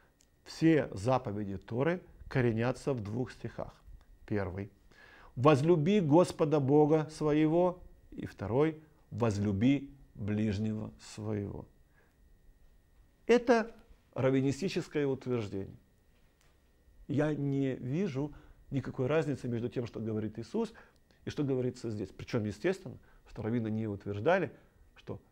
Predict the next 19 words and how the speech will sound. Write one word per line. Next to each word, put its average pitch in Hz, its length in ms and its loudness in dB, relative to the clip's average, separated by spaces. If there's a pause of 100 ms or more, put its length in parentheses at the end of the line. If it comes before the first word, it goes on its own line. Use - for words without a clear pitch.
(240)
потому 104 240 -6
что - 140 -12
эти 110 200 -6
есть 104 260 -2
две 98 140 -4
заповеди, 175 580 -4 (240)
надо 104 280 -4
отменить 98 400 -6
все - 260 -12 (280)
остальные. 95 640 -10 (1040)
«Ибо», 170 320 8 (460)
продолжает 107 600 2
этот 98 260 -6
же, 101 240 -10 (220)
э, 101 260 -10 (120)
отрывок, 165 480 -2 (260)
«двести 165 460 4
сорок 147 480 0
восемь 127 420 0